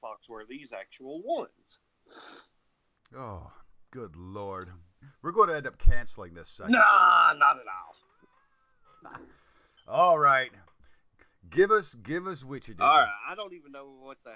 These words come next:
Speaker 1: hell a normal Witchy Did You would actually be, but in a redneck term to actually come out with it, if anybody can actually ever understand us. Well, I brought my car with me, but did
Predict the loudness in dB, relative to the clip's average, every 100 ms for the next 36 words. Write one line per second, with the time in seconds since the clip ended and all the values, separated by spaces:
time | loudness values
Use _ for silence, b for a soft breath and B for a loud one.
0 | _ -20 -18 -18 -18 -18 -18 -20 -20 _
1 | -12 -12 _ -16 -16 -16 -20 -20 -20 -20
2 | -20 _ -20 -20 _ -18 -16 -16 -20 _
3 | -18 -14 -14 -16 _ -18 -18 -16 -20 -18
4 | -18 -18 _ -2 -2 -2 -20 -20 -20 -20
5 | -20 -20 -20 _ -18 -16 -16 -20 -20 -20
6 | -20 -20 -20 -20 -20 -20 -16 -12 -12 -12
7 | _ -16 -16 _ -20 -20 -20 -20 -20 _
8 | _ -18 -6 -6 -6 -12 -12 -12 -14 -16
9 | _ _ _ _ _ _ _ _ _ _
10 | _ -6 -4 -2 -6 -10 -20 -14 -12 -10
11 | -8 -10 -10 -20 -20 -20 -20 -20 -20 -20
12 | -20 -20